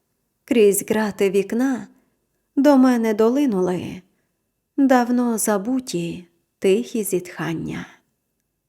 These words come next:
І я почув такий знайомий, ласкавий голос: «Спи спокійно, адже над усім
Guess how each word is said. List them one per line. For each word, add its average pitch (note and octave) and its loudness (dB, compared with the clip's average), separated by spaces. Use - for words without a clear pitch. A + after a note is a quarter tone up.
І C4+ 4
я A3+ 0
почув G3+ -6
такий G#3 2
знайомий, F#3+ -4
ласкавий G#3 -4
голос: - -6
«Спи D#4+ 0
спокійно, F#3+ -8
адже A#3+ -2
над G3+ -2
усім G#3+ -4